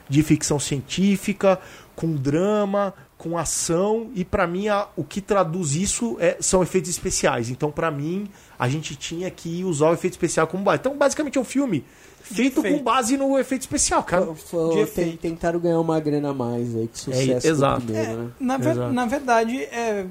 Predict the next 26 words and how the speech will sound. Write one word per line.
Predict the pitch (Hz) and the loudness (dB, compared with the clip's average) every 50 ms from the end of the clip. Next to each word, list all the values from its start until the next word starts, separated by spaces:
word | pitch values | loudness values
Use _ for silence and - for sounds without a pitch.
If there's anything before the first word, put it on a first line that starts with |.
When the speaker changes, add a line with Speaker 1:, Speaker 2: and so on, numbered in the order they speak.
| 196 214 - - - - - - | -10 -16 -20 -20 -20 -20 -4 -2
Speaker 2:
pegaram | 226 240 226 214 214 208 214 | 0 2 2 4 4 4 4
o | 247 | 2
embalo, | 277 254 214 196 196 247 320 269 | 0 2 2 4 4 4 4 0
né? | 214 196 190 | -2 -2 -2
Um | 190 185 | -4 -6
filme | - - 196 202 196 | -6 -4 -4 -4 -4
que | - - | -6 -4
foi | - 208 208 220 | 0 2 4 4
muito | 214 208 202 - 214 | 4 2 0 -2 0
barato, | 190 196 196 196 185 185 220 262 - - 254 226 | 2 2 4 4 4 2 2 0 -2 -6 -6 -4
o | 208 | -4
segundo | - - 208 185 190 214 214 | -2 -2 -2 0 0 -2 -2
filme | - 208 202 196 | -2 -2 -2 2
deve | 190 190 190 180 - | 2 2 2 2 0
ter | 196 180 - | -2 -2 -2
sido | - - - 254 320 294 | 0 -2 -2 -2 0 2
barato | 240 220 208 202 190 185 190 - | 2 4 4 4 2 0 -2 -6
também. | - 202 190 185 180 175 190 240 311 - - - - - - - - - - - - | -6 -4 -2 -2 -2 -2 -4 -4 -8 -12 -18 -20 -20 -20 -20 -20 -20 -20 -20 -12 -2
E | 214 214 | 2 2
eles | 233 233 - | 2 2 2
falaram: | 254 254 233 226 226 | 2 2 2 2 2
meu, | 247 254 214 180 151 - - - - - - - - - - - | 2 2 0 0 -2 -6 -14 -20 -20 -20 -20 -20 -20 -10 0 2
podemos | 196 190 202 196 196 | 2 4 4 4 2
não | 196 190 190 | 2 0 0
ganhar | 190 185 180 175 170 - - - | 0 0 0 0 -2 -4 -2 2
tanto, | 208 196 202 269 370 - - - - | 4 4 4 2 0 -4 -10 -14 -14